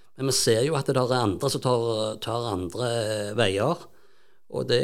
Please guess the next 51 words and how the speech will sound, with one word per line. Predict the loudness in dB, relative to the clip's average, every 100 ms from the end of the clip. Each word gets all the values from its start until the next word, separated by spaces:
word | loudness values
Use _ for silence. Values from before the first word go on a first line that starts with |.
| 2
er |
jo | 2 2
veldig | 2 2
kjekt | -2 -2 -2
å |
se | -2 -2
at | -2 -4
de | -4
da | -2 -2 -2 -6
lykkes. | -8 -6 -6 -6 -8 -16 -20 -16 -2
Så | 0 2 0 0 0 0
de | 0
siste | 2 4 6
årene | 6 6 2
så | 2
er | 2
det | 2
veldig | 2 0 2 2
mange | 2 0
av | 0
de | -2
som | 0 0
har | 0
gått | -2 -2
hos | -2 -2
oss | -2 0
som, | 0 -2 -4
som | -4 0
lever | 0 0 -2 -4
av | -6
fotballen | -4 -4 -2 0 -2
i |
dag. | -2 -6 -10 -16
Og | -6
det | -4
er | -2
jo | -2
det | 0 2
som | 2 2
liksom | 0 0 0
er | 2 2 2
grunnlaget | -4 -4 -2 -2 -2
når | -4
de | -2
kommer | -2 -2 -2
inn, | -2
at | -4 -4 -6
de, | -6 -10 -20 -6
de | 2 4
har | 6 6
ambisjoner. | 4 6 6 6 4